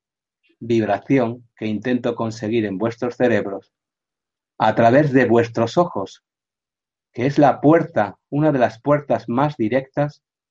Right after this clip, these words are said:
a vuestro cerebro, que es el que comanda todo lo que tiene que ver con la realidad física,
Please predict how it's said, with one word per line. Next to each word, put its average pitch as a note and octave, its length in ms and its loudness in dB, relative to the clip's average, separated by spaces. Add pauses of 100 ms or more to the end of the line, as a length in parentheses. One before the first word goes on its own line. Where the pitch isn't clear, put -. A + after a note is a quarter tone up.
(640)
a A#2 120 -2
vuestro A2 440 -4
cerebro, G#2+ 520 -4 (680)
que A2+ 200 -4
es C3+ 160 -4
el C3+ 140 2
que - 140 -4
comanda A2+ 640 -2 (2500)
todo C3 480 0 (320)
lo A2+ 180 -6
que A2 100 -8
tiene A#2 220 -6
que A#2 120 -2
ver A#2+ 240 0
con G#2+ 200 0
la G2+ 100 0
realidad F#2+ 440 -2
física, G#2+ 540 -6